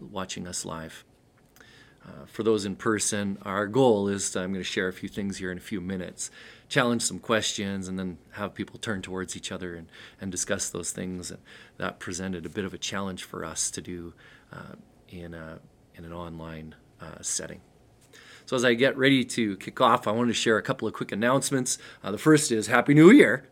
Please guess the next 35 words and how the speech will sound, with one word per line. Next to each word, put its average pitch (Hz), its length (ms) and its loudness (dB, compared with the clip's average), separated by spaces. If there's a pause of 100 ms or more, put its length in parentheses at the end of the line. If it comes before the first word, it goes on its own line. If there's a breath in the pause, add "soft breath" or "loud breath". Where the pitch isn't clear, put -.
(480)
Hey, 156 100 2
I 117 120 2
hope 143 200 4
you 135 140 2
had 147 160 6
a 123 40 2
great 139 260 4
Christmas 127 420 0
break 127 420 -2 (400 loud breath)
and 113 240 -6
you 110 80 -2
were 113 140 0
able 117 220 0
to, 104 420 -6
uh, 98 280 -8
rest 160 320 4
a 170 60 4
little 165 240 4
bit 170 340 2
and 104 160 -12
maybe 123 200 -2
reflect 123 480 -4
a - 20 -4
little 139 220 0
bit 135 240 -2
on, 98 200 -6 (400 loud breath)
on 113 200 -6
the 101 60 -6
coming 143 300 0
of 104 120 -4
Christ, 123 480 -2 (360 soft breath)
uh, - 40 -16
in 104 100 -10
our 101 120 -6
life. 139 360 -6